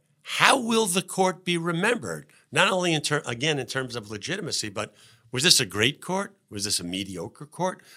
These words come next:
Was this a really weak court? I think that that's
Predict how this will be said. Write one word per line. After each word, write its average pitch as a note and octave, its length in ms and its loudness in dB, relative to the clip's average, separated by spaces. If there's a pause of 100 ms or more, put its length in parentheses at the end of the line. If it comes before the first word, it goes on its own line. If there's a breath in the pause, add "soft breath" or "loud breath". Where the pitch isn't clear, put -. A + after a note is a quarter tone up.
Was A#2 140 -2
this A#2+ 180 2
a A2 60 0
really G2 360 -2
weak F2 480 -8
court? G3+ 340 -4 (340 soft breath)
I D3+ 80 0
think F3+ 240 -2
that E3 260 -2
that's E3+ 220 4